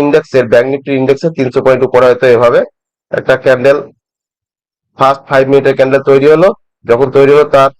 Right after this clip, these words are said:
এভাবে আমি লোটাকে মার্ক করে নেবো। লো মার্ক করে নেওয়ার পর আমি কি করব, যখনই সেকেন্ড ক্যান্ডেল এটাকে ব্রেক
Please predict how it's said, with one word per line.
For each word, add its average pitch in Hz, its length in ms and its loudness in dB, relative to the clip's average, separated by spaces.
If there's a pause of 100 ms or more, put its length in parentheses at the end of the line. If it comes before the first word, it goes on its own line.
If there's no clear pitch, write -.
(380)
এভাবে 135 380 2
আমি 147 120 0 (420)
লোটাকে 151 520 0
মার্ক 127 220 0
করে 110 160 0
নেবো। 90 160 -2 (120)
লো 131 100 4 (140)
মার্ক 135 220 0
করে 151 180 2
নেওয়ার 143 300 2
পর 139 140 4 (500)
আমি 131 200 0
কি 151 140 -8
করব, 135 160 2 (220)
যখনই 175 500 2 (500)
সেকেন্ড 185 500 0
ক্যান্ডেল 143 360 2 (520)
এটাকে 147 340 0 (140)
ব্রেক 156 220 0